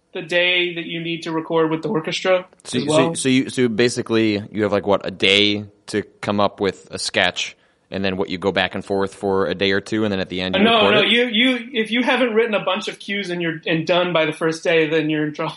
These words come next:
Speaker 2: <laughs> So you have to do that all on the first day?
Speaker 1: Yeah, and, and it depends on, like, at the beginning of a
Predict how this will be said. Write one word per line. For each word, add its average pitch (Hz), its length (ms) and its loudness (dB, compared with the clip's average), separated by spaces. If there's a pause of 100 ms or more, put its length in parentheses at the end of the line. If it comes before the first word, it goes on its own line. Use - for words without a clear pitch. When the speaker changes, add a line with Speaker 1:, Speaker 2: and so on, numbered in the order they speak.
Speaker 2:
<laughs> - 100 -6 (1080)
So 143 120 4
you - 20 10
have 151 80 6
to 151 60 -2
do 151 60 4
that 135 120 8
all 131 140 8
on 131 80 6
the 127 60 0
first 113 260 -2
day? 90 180 -6 (1000)
Speaker 1:
Yeah, 269 320 4
and, 262 220 4
and 262 400 -4
it 269 140 -8
depends 294 360 0
on, 247 220 2
like, 214 300 -6
at 214 100 -2
the 214 60 -6
beginning 240 400 2
of 196 120 0
a 165 260 -2